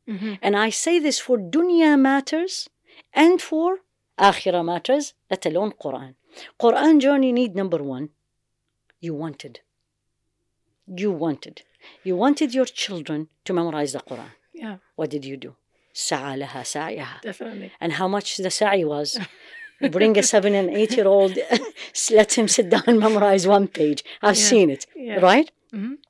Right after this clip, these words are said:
Speaker 2: وهو مؤمن, believe. In here, metaphorically, you know Allah will not let your effort goes vain.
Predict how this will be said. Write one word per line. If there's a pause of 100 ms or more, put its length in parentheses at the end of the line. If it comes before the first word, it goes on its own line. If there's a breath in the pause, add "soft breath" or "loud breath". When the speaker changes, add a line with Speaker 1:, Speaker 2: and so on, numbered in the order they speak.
(420 loud breath)
Speaker 2:
وهو
مؤمن, (260)
believe. (500 soft breath)
In
here, (420)
metaphorically, (260 loud breath)
you
know (140)
Allah
will
not
let
your
effort
goes
vain.